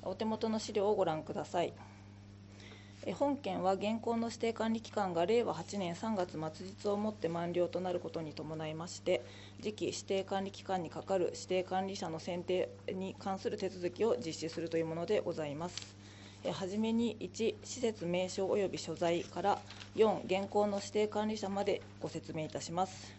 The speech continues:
二ページの別紙資料をご覧ください。えー、まず高崎市群馬長寿センターでございます。えー、施設の所在及び指定管理者が行う主な業務の範囲はそれぞれ記載の通りでございます。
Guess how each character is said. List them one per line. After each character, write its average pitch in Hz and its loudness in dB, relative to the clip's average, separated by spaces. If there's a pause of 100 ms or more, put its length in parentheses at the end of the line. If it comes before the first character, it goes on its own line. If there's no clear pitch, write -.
(200)
二 180 -6
ペ 233 6
ー 208 2
ジ 175 -2
の 180 4
別 208 2
紙 185 -2
資 202 -4
料 185 4
を 214 6
ご 180 6
覧 147 0
く 151 -8
だ 139 -4
さ 165 -2
い。 - -2 (1500)
え 196 0
ー、 202 2
ま 226 4
ず 202 -2
高 208 -2
崎 247 -2
市 214 -2
群 233 2
馬 190 2
長 208 0
寿 208 -6
セ 220 -2
ン 214 -2
タ 185 0
ー 175 4
で 202 0
ご 196 2
ざ 151 0
い 160 0
ま 170 0
す。 - -12 (320)
え - 0
ー、 196 2
施 - -4
設 269 0
の 208 2
所 165 -4
在 190 6
及 196 4
び 180 2
指 - 0
定 220 2
管 220 -2
理 226 0
者 202 -2
が 175 2
行 165 2
う 170 0
主 180 0
な 165 -2
業 175 2
務 165 -2
の 160 -4
範 160 -4
囲 160 -4
は 190 4
そ - -2
れ 180 6
ぞ 160 0
れ 202 4
記 - -10
載 175 0
の 175 -2
通 170 2
り 165 -4
で 214 2
ご 190 2
ざ 143 0
い 127 -2
ま 127 -4
す。 - -16